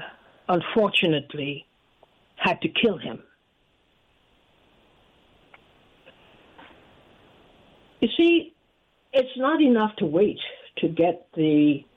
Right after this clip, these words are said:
the answer, <laughs> because the answer,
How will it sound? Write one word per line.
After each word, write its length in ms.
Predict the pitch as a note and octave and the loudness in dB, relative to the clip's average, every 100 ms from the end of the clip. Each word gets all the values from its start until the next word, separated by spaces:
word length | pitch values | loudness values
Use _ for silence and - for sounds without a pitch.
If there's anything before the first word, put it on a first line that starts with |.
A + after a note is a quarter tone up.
| _ _ _ _ _ _ _ _ _ _ _ - | _ _ _ _ _ _ _ _ _ _ _ -2
the 220 | F#3+ - | 0 0
answer, 540 | F#3+ F#3 - C3 - - _ _ - - - | -2 -2 -4 -6 -10 -16 _ _ -16 -14 -10
<laughs> 1300 | - - - - - - - - _ _ _ _ - | -12 -12 -20 -20 -18 -18 -20 -20 _ _ _ _ -4
because 480 | F#3 F#3+ F#3+ E3+ D#3+ | -4 0 0 0 0
the 160 | E3+ F3 | 0 0
answer, 680 | B3+ C4+ - B3+ D#3+ A3 | 0 -2 -2 0 -2 -2